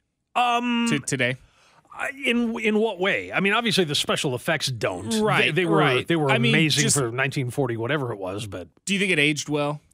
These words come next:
Speaker 1: Yeah,
Speaker 2: Like a
Speaker 1: uh,
Speaker 2: fine wine?
Speaker 1: Um, I, yeah, 'cause I, because it, it's so rooted in fantasy. I mean, the entire middle section of the movie is, is a fantasy. So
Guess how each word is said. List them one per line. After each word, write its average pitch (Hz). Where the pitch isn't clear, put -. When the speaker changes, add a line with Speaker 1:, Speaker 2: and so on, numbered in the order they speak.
Speaker 1:
Yeah, 320
Speaker 2:
Like -
a 135
Speaker 1:
uh, -
Speaker 2:
fine 143
wine? 131
Speaker 1:
Um, 202
I, 220
yeah, 233
'cause 214
I, 165
because 202
it, 180
it's -
so 214
rooted 156
in 127
fantasy. 175
I 82
mean, 113
the 131
entire 147
middle 151
section 156
of -
the 117
movie 110
is, 104
is 123
a -
fantasy. -
So 143